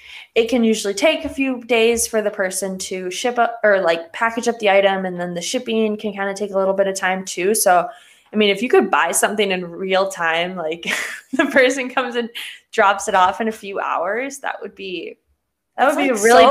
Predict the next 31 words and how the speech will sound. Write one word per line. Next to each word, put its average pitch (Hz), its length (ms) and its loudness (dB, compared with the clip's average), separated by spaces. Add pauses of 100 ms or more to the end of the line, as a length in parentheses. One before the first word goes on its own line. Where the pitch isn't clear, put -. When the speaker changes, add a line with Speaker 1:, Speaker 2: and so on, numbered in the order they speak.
(100)
Speaker 1:
big 220 80 0
incentive. 214 380 2
Speaker 2:
crazy 180 560 2
that 208 160 2
you 208 80 -8
can 233 140 -8
pretty 220 200 -6
much 240 240 -2
just - 200 -12
get 208 160 -4
anything 185 340 -10
delivered 170 420 -8
to - 120 -14
you, 156 160 -6
like, 156 320 -4
that 165 240 -2
day 160 300 -2
now. 165 540 -4
<laughs> - 40 -6
Speaker 1:
Right? 247 560 4
Speaker 2:
Like 359 160 4
<laughs> 302 680 -2
Speaker 1:
You're 339 120 -2
just, 339 160 -8
like, 302 320 0
ordering 277 400 0
your 359 120 -6
groceries, 262 760 -4
ordering 240 320 -6
your 269 120 -10
prescription, 240 720 -4